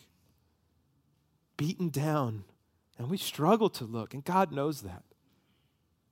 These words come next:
And God helps us, 'cause we can't do it on our own. That's why we must also look for God's strength training that he gives us. Look at verse three. Consider him. So he's told us to look to him.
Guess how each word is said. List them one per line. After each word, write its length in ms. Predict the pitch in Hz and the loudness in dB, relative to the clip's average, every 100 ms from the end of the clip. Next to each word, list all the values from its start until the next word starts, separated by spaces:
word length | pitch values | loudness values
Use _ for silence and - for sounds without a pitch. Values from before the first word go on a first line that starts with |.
| - | -10
And 100 | 135 | 0
God 160 | 165 | 2
helps 460 | 147 - 165 - - | 2 0 -2 -2 -8
us, 340 | 98 - - - _ _ _ _ | -10 -10 -16 -20 _ _ _ _
'cause 140 | - 156 | -10 -8
we 80 | |
can't 420 | 156 - 180 196 143 | -6 2 4 4 2
do 140 | 135 | 2
it 80 | 120 | 2
on 160 | 110 | 0
our 40 | 113 | 0
own. 140 | 117 | 0
That's 240 | 143 151 - | 0 0 4
why 320 | 165 160 143 - - | 8 8 6 0 -10
we 160 | - 139 | -4 -2
must 300 | 151 160 - | 2 0 0
also 320 | 143 143 - | -4 -2 -2
look 320 | 127 127 160 | -2 0 0
for 160 | - 143 | -2 -6
God's 300 | 127 127 123 | -2 -2 -4
strength 400 | - 156 170 - | -2 -2 -2 -6
training 300 | - 120 117 | -2 -2 0
that 120 | 120 | 0
he 100 | 131 | 0
gives 440 | 135 - 180 185 143 | -2 4 6 6 2
us. 100 | 131 | 0
Look 140 | 190 | 0
at 80 | 247 | 0
verse 200 | 233 - | -4 -6
three. 300 | 214 180 104 - _ _ _ _ _ _ _ _ _ _ _ _ _ _ _ - _ _ _ _ _ | -4 -4 -4 -10 _ _ _ _ _ _ _ _ _ _ _ _ _ _ _ -20 _ _ _ _ _
Consider 480 | 180 - - 269 208 | 0 4 6 8 6
him. 320 | 120 104 101 - _ _ _ _ _ _ | 4 -4 -8 -18 _ _ _ _ _ _
So 320 | - - 170 - _ _ _ _ | -4 2 2 0 _ _ _ _
he's 160 | 175 - | 0 4
told 200 | 240 269 | 8 8
us 140 | 262 | 6
to 80 | - | 4
look 340 | 185 202 254 - | 6 6 4 4
to 100 | 143 | 2
him. 320 | 113 107 | 2 -6